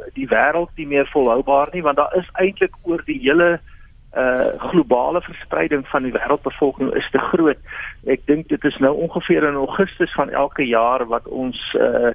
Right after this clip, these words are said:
die hoeveelheid mense in die wêreld, ehm, die hoeveelheid hulpbronne wat beskikbaar is, oorskry. Met ander woorde, ons lewe van Augustus maand elke jaar op 'n oortrokke fasiliteit en volgende jaar word dit 'n bietjie vroeër.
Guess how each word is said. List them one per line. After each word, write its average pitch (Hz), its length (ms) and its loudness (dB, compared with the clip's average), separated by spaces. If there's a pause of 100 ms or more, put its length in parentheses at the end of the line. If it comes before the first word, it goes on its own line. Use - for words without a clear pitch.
(220)
die 143 100 6
hoeveelheid 190 420 2
mense 135 420 -2
in 123 60 -2
die 127 160 -8
wêreld, - 380 -4 (500)
ehm, 120 380 0 (360)
die 131 180 2
hoeveelheid 139 400 2
hulpbronne 143 460 2
wat 120 180 0
beskikbaar 123 760 -2
is, - 260 -8
oorskry. 170 720 0
Met 135 140 -6
ander 131 180 0
woorde, 135 220 2
ons 127 260 -4
lewe 131 260 2
van 135 260 -4
Augustus - 580 -6
maand 123 320 0
elke 123 280 -2
jaar 117 240 2
op 110 140 -6
'n 123 100 -8
oortrokke 175 420 0
fasiliteit 156 640 -4 (300)
en 131 140 -2
volgende 147 380 0
jaar 135 220 4
word 120 260 -4
dit 123 100 -2
'n - 40 -18
bietjie 123 220 -6
vroeër. 214 300 2